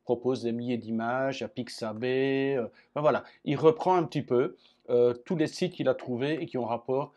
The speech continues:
aux images. Et sur la gauche ici, on a par exemple vidéo gratuite. Vous cliquez sur vidéo gratuite et il vous met tous les sites en français ou peut-être certains en anglais qui sont logiquement gratuits pour trouver, euh, des vidéos qui sont libres.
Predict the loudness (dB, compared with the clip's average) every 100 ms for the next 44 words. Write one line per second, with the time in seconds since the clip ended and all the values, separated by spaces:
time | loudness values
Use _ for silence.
0 | _ _ _ 4 4 2 0 2 0 0
1 | 2 2 2 2 2 2 -2 -2 -6 -4
2 | -2 -2 -4 _ -6 0 0 2 -2 -2
3 | -4 0 2 2 -2 -2 -4 -6 _ -12
4 | -2 0 0 -4 -4 -4 -4 -4 0 0
5 | 0 -4 -6 -8 -10 _ _ -6 -4 -2
6 | -2 -2 -6 _ _ -4 -4 -2 -4 -6
7 | -8 -12 -10 -10 -4 -2 -2 -2 -2 -2
8 | -6 -6 -8 -6 -6 -4 -4 -2 -4 -2
9 | -2 -2 -8 _ -16 -8 -2 0 -2 -4
10 | -4 -4 -2 -4 -4 -4 -4 -2 0 0
11 | -4 -4 0 0 -2 _ _ _ -10 -6
12 | -6 -2 -2 -2 -4 -2 0 -2 -4 -4
13 | -6 -4 -4 -2 -2 -2 -2 -2